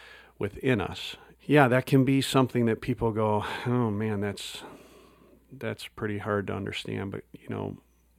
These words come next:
it's true. The scriptures teach that it's true, and there's implications to that. In order to be sure of our eternal destiny, that we're gonna be with God forever,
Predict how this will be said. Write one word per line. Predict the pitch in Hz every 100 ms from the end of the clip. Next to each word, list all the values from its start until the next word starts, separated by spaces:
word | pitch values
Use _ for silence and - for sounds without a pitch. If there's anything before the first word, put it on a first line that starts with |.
| - -
it's | - 117 -
true. | - - 135 - _ _
The | -
scriptures | - - 104 - 107 -
teach | - 123 -
that | 98
it's | 95
true, | - 120
and | 139
there's | 139 127
implications | - 139 120 - 139 131 - 92 - -
to | -
that. | 92 73 64
In | - 120
order | - 139 160 160
to | - - 127 123 120 110 _ _ -
be | 117
sure | 104 - - 127 113 104 101 -
of | 107
our | 101 98
eternal | 101 - 117 110
destiny, | 104 92 - - 92 82
that | 82 107
we're | 117
gonna | 117 117
be | 110
with | 107 104
God | - 90 92
forever, | - 95 101 95 92